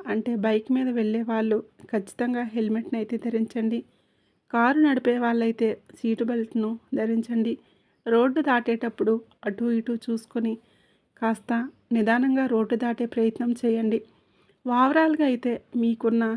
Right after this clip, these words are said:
ఆ పని ఒత్తిడి అనేది నెల రోజులు ఎక్కువగా ఉంటుందన్నమాట.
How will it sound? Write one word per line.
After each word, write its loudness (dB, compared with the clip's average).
ఆ -4
పని 2
ఒత్తిడి -2
అనేది 0
నెల 0
రోజులు 0
ఎక్కువగా -4
ఉంటుందన్నమాట. -2